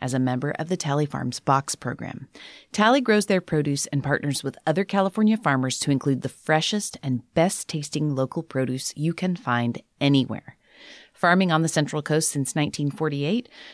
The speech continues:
the Tally family created the Tally Farms Box to make healthy eating easy and affordable. Here's how it works. Select which size box you want, then choose pickup or home delivery and how often you want to get your box.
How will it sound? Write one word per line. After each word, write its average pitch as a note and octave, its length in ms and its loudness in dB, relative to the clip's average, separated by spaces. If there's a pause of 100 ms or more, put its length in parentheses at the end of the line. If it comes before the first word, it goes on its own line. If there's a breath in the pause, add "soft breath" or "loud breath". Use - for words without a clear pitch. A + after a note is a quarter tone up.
the D#3+ 100 0
Tally G3 320 4
family F3 320 4
created C#3+ 460 0
the A#2+ 80 -2
Tally G3 440 0
Farms D#3+ 440 -2
Box C3+ 500 -2
to - 140 -4
make C#3+ 240 2
healthy A3+ 460 0 (120)
eating D3+ 300 -2 (100)
easy C#3+ 580 0
and B2+ 120 0
affordable. - 580 -4 (420 loud breath)
Here's A#3 260 4
how F3+ 160 6
it - 120 0
works. - 320 -6 (240 loud breath)
Select G#3+ 460 2
which D4+ 200 0
size A3 220 2
box - 320 -4
you B2 60 -2
want, E3+ 340 -2 (320 soft breath)
then E3 160 6
choose G3 320 2
pickup A3 500 0
or A#3+ 140 2
home D#3 300 2
delivery C3 480 0
and C#3+ 140 0
how D#3+ 200 4
often D3 240 2
you E3+ 80 2
want F3 140 2
to G3 40 0
get C4+ 200 -4
your D3 80 -8
box. - 420 -16